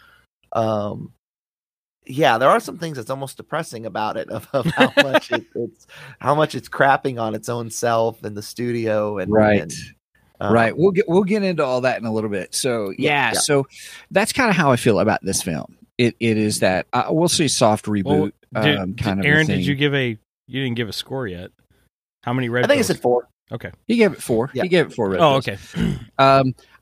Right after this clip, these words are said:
Speaker 2: I'll tell you what. I'll give it, uh, realistically, <sighs> uh, I'm in that love and hate relationship thing here with this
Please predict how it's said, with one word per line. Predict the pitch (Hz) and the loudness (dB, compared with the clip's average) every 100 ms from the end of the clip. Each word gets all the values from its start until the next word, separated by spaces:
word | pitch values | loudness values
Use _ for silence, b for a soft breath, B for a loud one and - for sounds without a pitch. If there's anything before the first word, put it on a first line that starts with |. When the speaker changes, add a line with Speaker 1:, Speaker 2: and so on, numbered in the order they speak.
| - | -4
Speaker 2:
I'll | 170 | -2
tell | 208 226 | 0 2
you | 185 | 4
what. | 143 120 - | 4 4 2
I'll | 175 220 | 0 0
give | 175 160 151 | 0 2 4
it, | 143 135 - - - | 4 2 -2 -6 -2
uh, | 135 127 123 120 - | 0 2 2 0 -2
realistically, | 156 170 165 156 160 - 135 123 127 123 | -4 -2 -2 -2 -4 -2 2 4 4 2
<sighs> | - - - - - - - - - | -2 -10 -10 -12 -10 -10 -12 -16 -8
uh, | 147 | -6
I'm | 147 143 131 123 120 113 123 | -4 -4 -4 -2 0 2 4
in | 123 | 6
that | 113 101 - | 4 2 -2
love | 107 113 117 | -2 0 0
and | 107 | 0
hate | 110 113 110 - | -2 0 0 0
relationship | 113 101 104 - 98 - 90 - | 0 2 0 0 -2 0 -2 -2
thing | 87 90 | -2 -2
here | 98 87 | 0 0
with | 90 90 | 0 0
this | 95 - | 0 -2